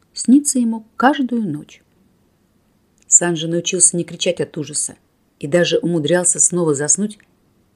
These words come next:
часа через два. И все же хроническое недосыпание – начало сказываться на его самочувствии. Таша не преминула это заметить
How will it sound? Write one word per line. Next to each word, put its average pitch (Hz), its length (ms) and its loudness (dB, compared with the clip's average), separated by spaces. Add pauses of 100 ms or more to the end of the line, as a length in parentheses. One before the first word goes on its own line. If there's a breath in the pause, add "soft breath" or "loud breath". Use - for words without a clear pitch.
часа - 280 -4
через 160 280 -8
два. 165 280 -4 (720)
И 214 80 -2
все 254 220 0
же 240 80 0
хроническое 220 600 -4
недосыпание – 214 840 0 (400)
начало 175 340 0
сказываться 165 680 -2
на 151 60 -2
его 147 340 -6
самочувствии. - 720 -6 (880)
Таша 302 300 4
не 277 100 6
преминула 254 460 4
это - 220 -2
заметить 220 560 2